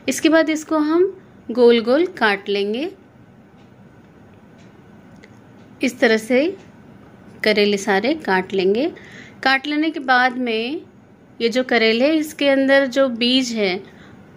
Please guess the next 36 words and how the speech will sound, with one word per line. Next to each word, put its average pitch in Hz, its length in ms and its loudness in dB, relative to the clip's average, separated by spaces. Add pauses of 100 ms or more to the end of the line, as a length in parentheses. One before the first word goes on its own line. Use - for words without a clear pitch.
(160)
तो 240 120 4
कुछ 269 260 2
बीज 269 400 2 (180)
कौली 240 300 2
होती 269 340 0
है 285 80 2
उसे 240 240 -2
रख 220 160 0
देंगे 220 480 0 (380)
और 233 260 2
कुछ 269 300 -2
बीजें 247 360 0
जो 254 140 2
होती 233 340 0
है 262 120 2
वो 294 140 0
हार्ड 220 380 2
होती 196 340 -6
है, 254 200 -6 (260)
कड़ी 226 200 2
होती 214 340 -6
है, 349 160 -4 (380)
उन्हें 247 200 2
हम 330 300 0
हटा 196 280 -2
देंगे। 185 360 -6 (1040)
तो 247 80 -2
जितनी 254 380 2
भी 311 440 2
जो 262 480 0 (360)
हार्ड 226 680 -2 (220)
सीड्स 233 480 -6
है 262 200 -2
उसे 208 280 -8
हम 240 220 -4
पहले 226 300 -2